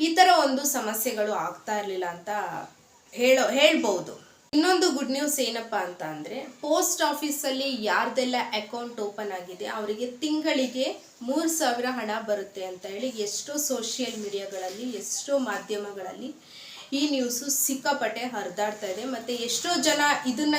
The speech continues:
ಕೇಳಿಸ್ಕೊಂಡು, ಇದನ್ನ ತಿಳ್ಕೊಂಡು ಪೋಸ್ಟ್ ಆಫೀಸಲ್ಲಿ ಒಂದು ಟೈಮಲ್ಲಿ ಕ್ಯೂವೇ ನಿಂತಿತ್ತು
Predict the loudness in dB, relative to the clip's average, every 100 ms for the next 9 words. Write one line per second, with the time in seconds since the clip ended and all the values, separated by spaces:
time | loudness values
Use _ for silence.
0 | 0 2 2 2 0 0 4 4 4 2
1 | 2 0 -4 -2 0 0 -2 0 4 4
2 | 4 0 -2 -4 -4 -4 -6 -6 -6 -6
3 | -6 -6 -6 -6 -6 -6 -4 0 2 4
4 | 2 0 -4 -8 -8